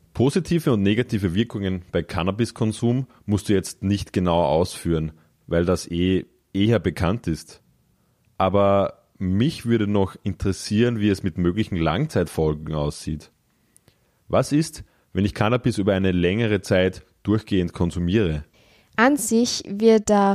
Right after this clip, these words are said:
Speaker 2: Rauch von Cannabis tiefer inhaliert und deshalb kommt es auch zu mehr Schadstoffen in der Lunge im Vergleich zum Zigarettenkonsum zum Beispiel. In der Forschung spricht man auch von chronischem Konsum und hier sind anhaltende Atemwegbeschwerden keine Seltenheit.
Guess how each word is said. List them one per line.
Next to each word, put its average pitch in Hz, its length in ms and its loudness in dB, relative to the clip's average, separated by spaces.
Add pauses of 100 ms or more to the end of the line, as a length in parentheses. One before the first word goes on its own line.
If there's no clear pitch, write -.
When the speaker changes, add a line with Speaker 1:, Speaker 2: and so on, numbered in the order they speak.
Speaker 2:
Rauch 196 300 6
von 208 220 4
Cannabis 185 560 2
tiefer 190 480 0
inhaliert 170 500 2
und - 140 -2
deshalb 196 360 2
kommt 190 220 2
es 196 120 0
auch - 200 4
zu - 180 0
mehr 180 220 6
Schadstoffen - 640 0
in 190 100 4
der 190 100 8
Lunge 175 500 4
im 196 100 4
Vergleich 180 420 2
zum 196 180 2
Zigarettenkonsum 165 1040 -2
zum - 160 -6
Beispiel. 170 440 -4 (800)
In 233 100 6
der 233 100 8
Forschung 254 500 4
spricht - 320 2
man 220 140 6
auch 202 240 8
von 202 300 4
chronischem 185 560 4
Konsum 202 680 2
und 196 120 2
hier 208 180 4
sind 208 260 0
anhaltende 185 840 2 (320)
Atemwegbeschwerden 180 1200 4
keine 185 280 4
Seltenheit. 170 720 -4